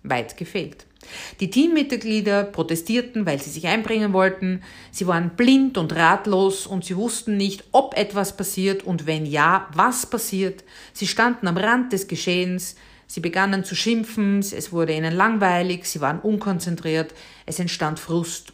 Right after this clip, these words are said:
und Wut. All das war die Folge. In einer anderen Gruppe habe ich, äh, derart interveniert, dass ich einer Person wortlos die Augenbinde entfernt habe. Sie war also plötzlich sehend.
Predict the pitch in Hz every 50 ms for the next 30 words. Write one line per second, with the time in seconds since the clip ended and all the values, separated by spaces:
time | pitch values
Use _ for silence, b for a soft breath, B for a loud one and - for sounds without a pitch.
0 | _ _ 175 160 160 147 139 147 165 160 151 - - - - _ b b b b
1 | b _ - 156 170 165 - - - - - - - - b b b b b b
2 | - 135 127 123 127 - 147 - - - 147 147 147 - - 127 117 - _ _
3 | _ _ _ _ _ _ _ _ _ _ _ _ _ _ _ _ _ _ _ _
4 | _ _ _ _ B B B B B B B B B B B B _ _ _ _
5 | _ _ 180 185 185 175 175 - 170 165 143 - 240 311 294 214 170 143 - 143
6 | 139 - - 180 220 220 - - - - - - - - 170 165 165 160 165 180
7 | 175 - 180 185 170 - - - 165 160 185 185 180 170 170 165 165 165 - -
8 | _ _ - 202 233 233 - 156 151 151 165 165 - 170 165 165 165 165 165 170
9 | 208 220 214 - - 196 190 190 - 185 - - - 170 170 180 180 190 180 -
10 | - 175 180 196 196 185 156 156 151 165 185 - 208 190 180 190 185 - - -
11 | 170 165 170 - - 143 196 233 247 196 160 143 135 135 - 110 127 135 - -
12 | 131 120 - 135 - 139 120 - B B B B B B B B B B B B
13 | _ - - - - 185 180 160 156 156 180 156 185 175 185 175 170 175 - -
14 | 165 160 - - - 165 151 - - - - - - - - 202 220 170 135 -
15 | 110 110 -